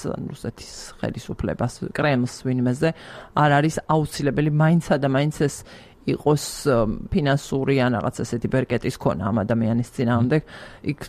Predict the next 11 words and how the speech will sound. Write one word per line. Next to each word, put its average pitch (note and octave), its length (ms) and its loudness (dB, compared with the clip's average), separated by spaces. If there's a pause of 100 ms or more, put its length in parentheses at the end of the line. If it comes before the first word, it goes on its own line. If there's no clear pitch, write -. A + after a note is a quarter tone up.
(120)
რა, C#3 180 0
ბევრ E3+ 220 4
რამეზე D#3+ 380 2
შეგვიძლია D#3 440 2
ვივარაუდოთ, G3 500 4
მაგრამ A3 260 4
ახლა G3+ 200 2
ამას F#3+ 220 4
არ D#3+ 140 4
შევყვებით, - 540 0
ცხადია. B2+ 480 0